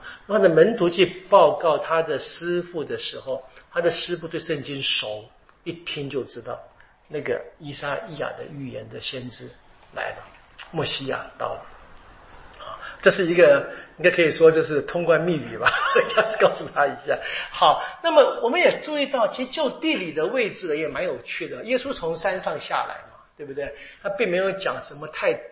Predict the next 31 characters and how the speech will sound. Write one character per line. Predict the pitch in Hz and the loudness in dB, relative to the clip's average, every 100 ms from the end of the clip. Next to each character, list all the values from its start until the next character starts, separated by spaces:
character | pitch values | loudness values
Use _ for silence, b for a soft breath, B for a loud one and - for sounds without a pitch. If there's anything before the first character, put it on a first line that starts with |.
| - _ - | -20 _ -8
特 | - 196 | -2 -2
定 | - 170 151 | -2 -8 -8
哪 | 131 | -10
个， | 127 | -10
这 | 185 | -10
大 | 185 | -6
概 | 202 | -2
在 | 196 180 | 0 0
加 | 143 - 190 185 185 | -2 -2 0 0 -2
里 | 139 | -4
肋 | 165 | 0
亚 | 156 | 2
海 | 143 131 110 | 0 -4 -8
附 | - 160 | -12 -12
近 | 170 139 | -10 -12
的 | - 131 | -12 -16
一 | |
个 | 135 | -12
山 | - 151 | -8 -6
上， | 147 156 B B | -8 -12 B B
他 | - | -8
下 | 156 - 202 | -2 4 6
来， | 139 131 147 | 4 0 -6
然 | 147 | -10
后 | 151 | -8
呢， | 151 | -8
开 | - 170 | -4 -4
始 | - 131 B B | -6 -14 B B
有 | 139 | -8
一 | 143 | -6
些， | 160 - 170 165 | -2 2 4 4